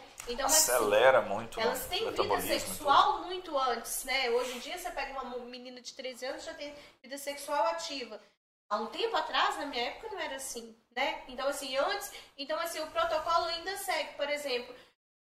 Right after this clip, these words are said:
Speaker 1: eu, eu fui dar uma palestra onde que a, a moça falou isso. "Ah, por que que vai pedir uma mamografia só com X de idade?"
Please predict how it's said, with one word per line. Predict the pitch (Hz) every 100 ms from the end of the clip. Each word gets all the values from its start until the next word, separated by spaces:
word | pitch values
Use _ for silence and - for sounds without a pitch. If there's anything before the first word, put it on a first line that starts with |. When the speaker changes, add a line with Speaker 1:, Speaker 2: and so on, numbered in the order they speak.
| -
Speaker 1:
eu, |
eu | - 233
fui | - 277
dar | 277
uma | 269
palestra | 262 247 247 311 - 339
onde | 339
que | -
a, | 349 320 262 269
a |
moça | 277 311 -
falou | 339 339 349 349
isso. | 349 - 330 - - _
"Ah, | 294 311
por | 349
que | 359 466
que | 466
vai | 403 359 359
pedir | 269 - 302 311
uma | 285
mamografia | 277 277 277 277 269 269 320 320
só | - 349 392
com | 403 392
X | - - 370 403 -
de | 320
idade?" | 254 254 226 190